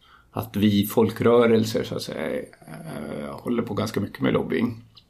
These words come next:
Eh, och har gjort ganska länge. Att det finns ju jättemånga saker som har vuxit fram i Sverige som kommer från liksom, föreningslivet. Och, ja, allt från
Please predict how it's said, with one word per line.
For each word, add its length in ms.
Eh, 160
och 100
har 80
gjort 220
ganska 260
länge. 400
Att 300
det 80
finns 240
ju 140
jättemånga 920
saker 280
som 140
har 60
vuxit 240
fram 360
i 80
Sverige 260
som 260
kommer 440
från 460
liksom, 480
föreningslivet. 880
Och, 200
ja, 220
allt 300
från 500